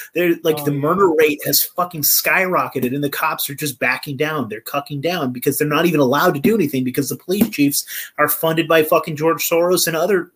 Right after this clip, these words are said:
Speaker 1: fucking psychos. So what's happening is, yes, this whole defund the police agenda was done on purpose. This was not grassroots. This was, and if you hear it,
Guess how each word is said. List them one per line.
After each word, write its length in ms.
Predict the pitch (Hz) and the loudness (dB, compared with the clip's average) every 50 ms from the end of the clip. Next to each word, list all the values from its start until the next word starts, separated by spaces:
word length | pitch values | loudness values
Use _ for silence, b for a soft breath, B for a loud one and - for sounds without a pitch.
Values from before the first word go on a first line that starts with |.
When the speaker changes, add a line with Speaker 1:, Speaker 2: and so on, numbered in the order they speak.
| _ - | _ -14
Speaker 1:
fucking 340 | - - 147 143 - 160 147 | -8 -8 -8 -6 -6 -6 -4
psychos. 580 | - - 196 214 208 - 101 - - - - B B B B B B B B _ _ | -4 -2 -2 -4 -4 -6 -6 -6 -6 -10 -12 B B B B B B B B _ _
So 400 | - - - 180 165 151 - - - | -2 0 2 4 4 4 2 0 -6
what's 400 | 226 175 175 185 180 - - - | -4 -2 0 0 0 -2 -4 -4
happening 440 | - - 185 208 208 - 202 185 165 | -4 -6 -6 -6 -4 -4 -4 -2 -2
is, 220 | 156 147 135 120 | -2 -2 -2 -2
yes, 460 | 123 143 170 156 120 101 - - - B B B B _ _ | -2 -2 0 0 0 -2 -4 -4 -4 B B B B _ _
this 160 | - 165 156 | -2 0 0
whole 300 | - - 185 180 190 202 | 0 2 2 2 2 2
defund 400 | 156 180 170 - - 170 165 165 | 0 -4 -6 -4 -4 -4 -2 -2
the 60 | 156 | -2
police 420 | 151 - 147 139 143 143 151 147 - | -2 -2 -2 0 2 2 0 0 -2
agenda 560 | 151 123 123 127 135 143 151 165 - 170 - | -4 -4 -4 -6 -4 -2 -2 0 0 -2 -2
was 300 | - 131 143 139 127 120 | -2 0 0 0 0 0
done 260 | 110 - 147 147 151 | 0 0 0 0 0
on 180 | 160 170 175 175 | -4 -6 -6 -8
purpose. 520 | - - 127 117 - - 107 104 - - | -6 -2 -2 -2 -2 -4 -8 -8 -8 -4
This 200 | - 135 123 - | -4 -4 -4 -4
was 160 | - 127 - | -4 -6 -8
not 280 | - 120 113 139 139 143 | -8 -8 -10 -10 -10 -6
grassroots. 720 | - 156 160 175 180 - - 127 127 123 113 110 - - - | -4 -4 -2 -2 -2 -2 0 0 0 0 0 0 -2 -4 0
This 220 | - 135 131 - - | 0 0 0 2 0
was, 220 | 135 127 123 B B B B B B | -2 -2 -4 B B B B B B
and 120 | 175 175 | 0 0
if 200 | 170 165 160 - | 0 0 -2 -4
you 80 | 165 156 | -6 -8
hear 440 | 156 - - - - 233 277 262 214 | -8 -10 -10 -8 -6 -2 2 4 4
it, 140 | 156 - | 4 2